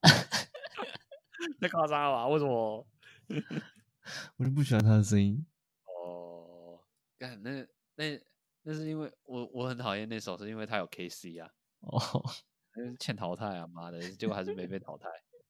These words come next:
Speaker 1: <laughs>
Speaker 2: 干，
Speaker 1: 还活着好好的。
Speaker 2: 还是活着，妈的，这轮还是没办法让这个走后门的家伙死。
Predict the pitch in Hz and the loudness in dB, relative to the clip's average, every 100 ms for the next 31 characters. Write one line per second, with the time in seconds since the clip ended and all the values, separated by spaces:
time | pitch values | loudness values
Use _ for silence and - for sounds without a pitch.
0 | _ - - 92 - 117 117 110 107 107 | _ -14 -10 -12 -6 -2 2 2 2 2
1 | 107 107 101 101 - - _ _ - - | 2 2 0 -2 -4 -12 _ _ -20 -20
2 | - _ - 90 82 - 87 87 85 - | -20 _ -20 -18 -18 -16 -14 -12 -12 -6
3 | 127 104 92 92 101 95 95 104 92 101 | -2 -2 -2 -6 -8 -10 -6 -6 -6 -8
4 | 98 - _ _ - 110 98 87 85 104 | -10 -14 _ _ -10 -8 -6 -8 -6 -8
5 | 90 82 82 82 87 90 - - 98 | -8 -12 -14 -12 -12 -14 -16 -18 -20